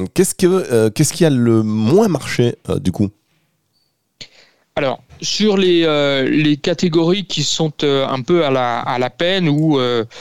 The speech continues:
Speaker 2: euh, qui sont en, en reconfiguration, on va dire, en,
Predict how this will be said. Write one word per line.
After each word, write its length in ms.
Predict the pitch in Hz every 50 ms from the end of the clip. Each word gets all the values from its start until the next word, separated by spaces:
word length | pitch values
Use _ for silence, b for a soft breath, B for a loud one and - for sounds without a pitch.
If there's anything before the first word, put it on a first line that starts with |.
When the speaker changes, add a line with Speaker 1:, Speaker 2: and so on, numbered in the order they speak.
| B B B B
Speaker 2:
euh, 100 | 123 113 -
qui 80 | - -
sont 260 | - - 135 120 117
en, 60 | 113
en 480 | 113 113 113 113 117 113 113 113 120 110
reconfiguration, 1000 | 107 131 147 147 - - 143 131 - 156 131 135 143 135 127 127 123 - 165 156
on 40 |
va 80 | 135 131
dire, 140 | 127 131 123
en, 180 | 120 120 113